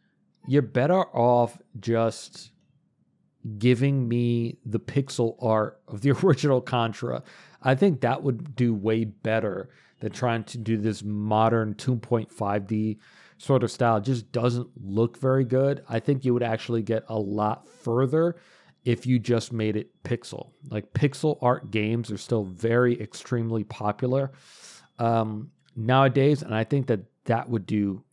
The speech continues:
much, much better. You know, what I would do is almost, like, take just the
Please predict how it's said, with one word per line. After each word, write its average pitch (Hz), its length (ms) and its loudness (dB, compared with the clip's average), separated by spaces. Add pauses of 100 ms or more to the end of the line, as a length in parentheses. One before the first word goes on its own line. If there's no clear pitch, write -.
(120)
much, 117 600 -2
much 107 260 -6
better. 95 520 -4 (500)
You 120 80 2
know, 120 100 4
what 117 180 6
I 131 140 8
would 180 220 2
do 117 180 4
is 110 140 -2
almost, 120 400 -4
like, 107 160 -6
take 117 260 -2
just - 240 -12
the 104 300 -4